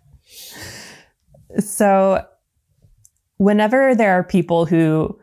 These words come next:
who say they're Christians and they, they seem to just not act in a very Christ-like manner, what we consider to be a Christ-like manner, you know, the, the only kind of test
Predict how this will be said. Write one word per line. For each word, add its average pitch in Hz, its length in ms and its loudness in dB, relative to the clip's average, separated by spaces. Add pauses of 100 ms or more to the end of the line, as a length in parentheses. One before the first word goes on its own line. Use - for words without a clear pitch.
(100)
who 196 100 0
say 202 360 0
they're 196 140 2
Christians 143 800 -8 (220)
and 175 260 2
they, 170 480 0
they 175 180 0
seem 208 300 0
to 240 100 2
just 208 300 0 (120)
not 160 640 -2
act 143 540 -6 (280)
in 160 120 -2
a 151 80 0
very 196 640 0
Christ-like 156 640 -4
manner, 139 340 -8
what 175 160 0
we 180 160 0
consider 160 400 -2
to 147 60 -4
be 147 100 -6
a 147 60 -6
Christ-like - 520 -10
manner, - 380 -12 (540)
you 165 140 -4
know, 156 300 -2
the, 165 420 2 (600)
the 170 260 2
only 226 540 4
kind 190 240 -4
of 156 140 -6
test - 720 -6